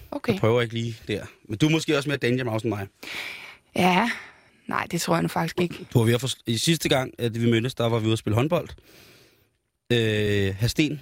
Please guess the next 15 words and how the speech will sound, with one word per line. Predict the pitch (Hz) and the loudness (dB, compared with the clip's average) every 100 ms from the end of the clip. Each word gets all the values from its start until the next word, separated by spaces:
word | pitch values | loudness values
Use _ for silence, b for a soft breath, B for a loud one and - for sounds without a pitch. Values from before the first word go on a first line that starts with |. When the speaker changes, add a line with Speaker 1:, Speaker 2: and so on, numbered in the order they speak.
| - _ _ _ _ - _ - | -14 _ _ _ _ -20 _ -6
Speaker 1:
Ja, | 175 180 | -4 -4
sportsklub. | - 135 135 | 2 2 4
Speaker 2:
Kvinderne. | 143 101 - _ _ _ | 0 -2 -6 _ _ _
Hadsten | - 113 139 | -4 0 0
Sportsklub, | 127 127 135 117 | 2 0 -2 0
kvinderne. | 123 123 131 - | 2 2 -2 -4
Speaker 1:
Anden | - 202 | -2 2
division, | 214 196 220 202 185 - | 0 0 0 0 -2 -4
rykket | 185 185 | 0 2
op | 185 | 2
i | 202 | 0
første. | - 220 - 190 - _ | -2 -4 -4 -8 -10 _
Speaker 2:
Lige | 180 208 | 4 4
præcis. | 185 - 117 - | 0 0 -2 0
Speaker 1:
Ja. | 190 | -2